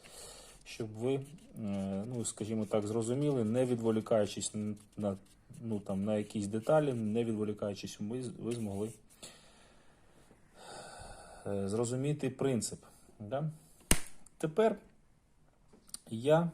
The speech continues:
беру, е, білу фарбу, пензлик поміняв, взяв отакий круглий, бачите, бо зараз буду їм малювати більше, а не мазати.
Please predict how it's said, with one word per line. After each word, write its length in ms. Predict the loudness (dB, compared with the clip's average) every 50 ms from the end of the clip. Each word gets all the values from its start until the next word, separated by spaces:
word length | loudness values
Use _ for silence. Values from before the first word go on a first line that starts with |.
| -6 -14 -20 -20 -20 -20 -20 _ _ _ _ _ -20 -20 -20 -20 -20 -20 -20 -20 -20 -20 -20 -20 -20 -20 -20 -18 -12
беру, 480 | -4 -2 0 0 2 2 2 0 0 -2 -8 -16 -20 -20 _ -20 -20 -20 -20 -20 -20 -18 -12 -8
е, 320 | -8 -6 -6 -6 -6 -8 -8 -10 -12 -12 -12 -14 -14 -16 -18 -20 -20 -16 -12 -12 -12 -12 -12 -20 _ _ -20 -20 _ _ -20 -14 -6 -4
білу 260 | -2 -2 -2 -2 -6 -4 0
фарбу, 500 | 4 4 6 6 4 4 2 2 2 0 -4 -16 -20 -20 -20 -20 -20 _ -20 -20 -20 _ -20 -20 -20 -20 -20 -20 -20 -20 _ _ _ -4
пензлик 400 | 0 2 2 2 2 -2 -2 -2
поміняв, 500 | -2 -2 -2 0 0 0 2 2 2 2
взяв 260 | 2 2 2 2 2
отакий 320 | 2 0 -4 -6 -6 -6 -6
круглий, 420 | -4 -2 0 2 2 2 2 2
бачите, 440 | 2 0 0 0 -2 -4 -8 -8 -8
бо 140 | -6 -4 -2
зараз 260 | 0 0 0 0 -2
буду 260 | -4 -6 -6 -4 -4
їм 180 | -2 0 0 0
малювати 600 | 0 0 0 -2 -2 0 0 0 0 0 -4 -6
більше, 460 | -4 -4 -6 -6 -4 -4 -4 -6 -4 -4
а 80 | -6
не 100 | -4 -4
мазати. 640 | -2 0 2 2 2 2 2 0 -2 -2 -4 -6